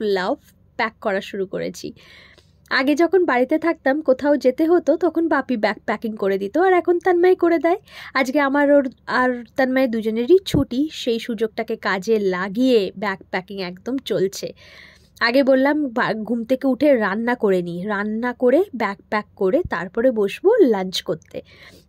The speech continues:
আগের দিন আমি আরও কিছু কি জিনিস কিনে এনেছি, যেমনি এই দেখো face and body scrub, আহ, ফেস ক্রিম, ইত্তর,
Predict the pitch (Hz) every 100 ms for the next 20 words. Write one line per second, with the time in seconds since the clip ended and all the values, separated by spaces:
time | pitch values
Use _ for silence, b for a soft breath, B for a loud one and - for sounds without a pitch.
0 | - 269 359 359 226 226 247 254 277 -
1 | 226 254 381 427 539 392 - 254 208 214
2 | 220 - 226 202 196 196 233 214 208 208
3 | 202 196 - 240 - 226 214 214 202 196
4 | 190 190 190 - - 240 233 240 226 -
5 | - - 208 - 262 269 - - 254 240
6 | 233 226 226 269 - 254 226 220 220